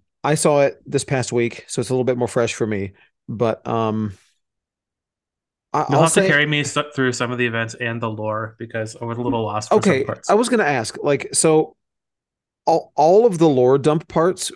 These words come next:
Speaker 1: were very boring to me because I know all of it.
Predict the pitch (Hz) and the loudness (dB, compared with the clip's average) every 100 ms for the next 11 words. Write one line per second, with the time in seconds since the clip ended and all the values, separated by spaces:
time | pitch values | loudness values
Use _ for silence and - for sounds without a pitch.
0 | _ 135 127 117 127 135 113 117 117 113 | _ 0 0 2 2 2 4 2 4 2
1 | 104 - 98 87 - - 101 - _ _ | -2 -6 -8 -12 -14 -16 -16 -20 _ _
2 | _ _ _ - 131 143 147 135 - _ | _ _ _ -4 -2 2 0 0 -6 _
3 | - 127 127 123 120 123 104 87 85 85 | -4 0 0 0 2 4 2 0 -6 -10